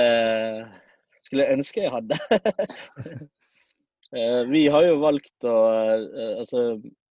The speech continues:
eh, sånn, eh, etter vi flyttet inn i Forum og, eh, fikk, eh, ganske mye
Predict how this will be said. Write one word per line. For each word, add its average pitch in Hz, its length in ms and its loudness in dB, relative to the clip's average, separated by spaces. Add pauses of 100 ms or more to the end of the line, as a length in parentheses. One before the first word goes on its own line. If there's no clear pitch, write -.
(640)
eh, 107 540 -12 (2250)
sånn, 123 280 4 (260)
eh, 107 380 2 (580)
etter 120 360 2
vi 117 100 6 (240)
flyttet 117 460 -4
inn 117 160 0
i 104 60 -6
Forum 120 540 -2
og, 101 340 2
eh, 98 760 -2 (280)
fikk, - 180 -4 (140)
eh, 107 200 4
ganske 107 500 -4
mye 110 360 0